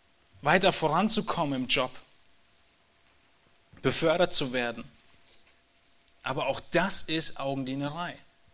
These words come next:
Auch das ist letztendlich, um Menschen zu gefallen. Menschenfurcht, die ein Fallstrick ist.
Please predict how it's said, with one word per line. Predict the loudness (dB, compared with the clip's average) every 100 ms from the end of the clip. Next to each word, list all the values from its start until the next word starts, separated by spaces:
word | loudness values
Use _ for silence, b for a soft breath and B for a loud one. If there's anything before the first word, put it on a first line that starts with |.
| _ -8
Auch | -6 -4
das | 0 2 2
ist | 2 2
letztendlich, | 2 2 2 0 -2 0 -2 -2
um | -2
Menschen | 2 4 4 4
zu | 2 2
gefallen. | 0 -4 -6 -4 -8 -12 b b 2
Menschenfurcht, | 6 8 8 6 4 2 2 4 6 4 -2 -2
die | -2 0
ein | -2 -2
Fallstrick | -2 -2 0 -2 -4 -10 -12
ist. | -4 -4 -6